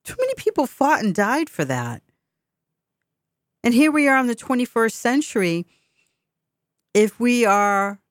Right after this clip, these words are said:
a card-carrying <laughs> member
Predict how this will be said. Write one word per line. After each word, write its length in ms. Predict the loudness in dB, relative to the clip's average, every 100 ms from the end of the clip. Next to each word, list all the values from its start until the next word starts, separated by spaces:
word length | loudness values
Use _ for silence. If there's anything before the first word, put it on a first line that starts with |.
| _ _ _ _ _ _ _ _ _ _ _ _ _ _ _ _ _ _ _ -4
a 80 |
card-carrying 1000 | -2 4 4 4 -2 0 0 2 4 2 2
<laughs> 0 |
member 520 | -2 0 2 0